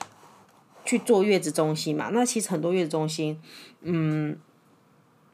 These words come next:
会有一些中医的会诊，那有些人会来问我，问我说中医的，的问题。那其实我是觉得，嗯，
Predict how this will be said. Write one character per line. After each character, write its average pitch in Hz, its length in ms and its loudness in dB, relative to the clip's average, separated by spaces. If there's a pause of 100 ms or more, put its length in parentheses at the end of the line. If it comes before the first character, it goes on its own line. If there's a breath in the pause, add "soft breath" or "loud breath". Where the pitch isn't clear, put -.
(300)
会 202 300 2
有 135 140 2
一 170 60 -2
些 170 220 4
中 170 260 2
医 175 160 0
的 160 140 -2
会 - 240 0
诊， - 240 -10
那 196 140 0
有 156 100 0
些 170 180 0
人 151 120 2
会 170 160 -2
来 147 140 0
问 160 200 0
我， - 440 -2
问 147 140 0
我 170 60 -16
说 151 240 -6 (320 loud breath)
中 170 220 2
医 165 200 0
的， 156 300 0 (1000)
的 156 120 0
问 170 280 2
题。 - 340 -12 (160)
那 202 220 0
其 190 180 -6
实 165 520 -2 (340)
我 156 260 0
是 262 260 -6 (400)
觉 190 220 4
得， 196 180 6 (1080 loud breath)
嗯， 180 800 0